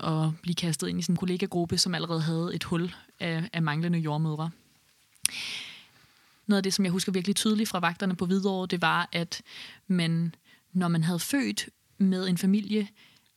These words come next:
tit var nødt til at gå direkte videre til en ny fødsel, øhm, uden at ligesom blive og gøre alle de ting, der skulle gøres med den familie bagefter. Altså, hvis man ligesom ser sådan et fødselsforløb for sig, så har man jo sådan mange timer med vejer, og hvor der sådan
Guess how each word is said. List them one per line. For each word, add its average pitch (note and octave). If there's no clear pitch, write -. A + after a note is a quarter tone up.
tit G#3
var G3+
nødt F#3+
til G3+
at F#3+
gå F#3+
direkte F3+
videre F3+
til -
en F3
ny F#3
fødsel, F#3+
øhm, E3
uden G#3
at F3
ligesom F3
blive G3+
og F#3
gøre F3
alle F3
de G3
ting, F3+
der F3+
skulle F3
gøres E3+
med F#3
den E3+
familie F3+
bagefter. F3
Altså, E3+
hvis F3+
man G3+
ligesom G3+
ser -
sådan F#3
et -
fødselsforløb G3
for F#3+
sig, G3+
så -
har F3
man E3+
jo E3
sådan D#3
mange F#3
timer G#3+
med F#3
vejer, A3
og F3
hvor E3+
der F3
sådan E3